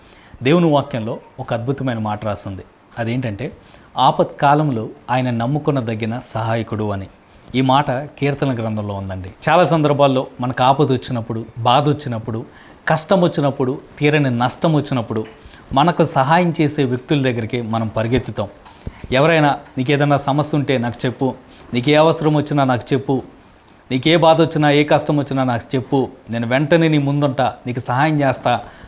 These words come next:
అని మనకు భరోసా ఇచ్చిన వ్యక్తుల్ని వెతుక్కుంటూ వెళ్తాం.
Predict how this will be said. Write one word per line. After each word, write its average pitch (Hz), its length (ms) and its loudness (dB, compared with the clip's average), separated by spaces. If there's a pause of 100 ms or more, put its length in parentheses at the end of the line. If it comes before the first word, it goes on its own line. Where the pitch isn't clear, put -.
(300)
అని 147 140 2
మనకు 151 260 2
భరోసా 170 440 2
ఇచ్చిన 156 320 0
వ్యక్తుల్ని 147 400 -2
వెతుక్కుంటూ 143 500 -2
వెళ్తాం. 113 340 -2